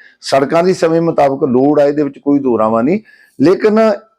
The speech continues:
ਇਹ ਨਹੀਂ ਵੀ ਜੇ ਹੁਣ ਆਪਾਂ ਟੋਲ ਵਾਲਿਆਂ ਨੇ ਉਹ ਸਾ-, ਠੇਕਾ ਦੇ ਕੇ ਅਸੀਂ ਸੜਕ ਬਣਾ ਲਈ, ਉਹਨਾਂ ਨੇ ਪਤਾ ਨਹੀਂ ਕਿੰਨੇ ਸਾਲ ਟੋਲ ਲੈਣਾ, ਉਹ ਪੈਸਾ ਉਸ ਇਲਾਕੇ ਦੇ ਲੋਕਾਂ ਦੀਆਂ ਜੇਬਾਂ ਵਿੱਚੋਂ ਹੀ ਜਾਣਾ,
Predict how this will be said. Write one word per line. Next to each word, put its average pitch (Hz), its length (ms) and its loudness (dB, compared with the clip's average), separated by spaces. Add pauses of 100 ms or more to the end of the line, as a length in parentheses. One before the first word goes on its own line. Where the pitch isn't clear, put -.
ਇਹ 233 160 2
ਨਹੀਂ 240 160 2
ਵੀ 233 120 0
ਜੇ 208 160 2
ਹੁਣ 196 160 0
ਆਪਾਂ 180 240 0
ਟੋਲ 180 400 2
ਵਾਲਿਆਂ 175 300 2
ਨੇ 170 180 0
ਉਹ 156 320 0
ਸਾ-, 143 160 0
ਠੇਕਾ 151 400 -2
ਦੇ 147 160 0
ਕੇ 143 140 0
ਅਸੀਂ 131 180 -2
ਸੜਕ 127 280 -4
ਬਣਾ 127 220 0
ਲਈ, 123 200 -2 (360)
ਉਹਨਾਂ 160 220 2
ਨੇ 160 80 0
ਪਤਾ 143 260 0
ਨਹੀਂ 147 140 0
ਕਿੰਨੇ 143 260 0
ਸਾਲ 123 220 0
ਟੋਲ 120 280 0
ਲੈਣਾ, 117 240 2
ਉਹ 123 140 2
ਪੈਸਾ 120 460 0 (1000)
ਉਸ 135 160 0
ਇਲਾਕੇ 123 360 2
ਦੇ 127 120 2
ਲੋਕਾਂ 120 320 0
ਦੀਆਂ 120 160 0
ਜੇਬਾਂ 135 300 0
ਵਿੱਚੋਂ 117 240 -2
ਹੀ 110 80 -2
ਜਾਣਾ, 107 280 0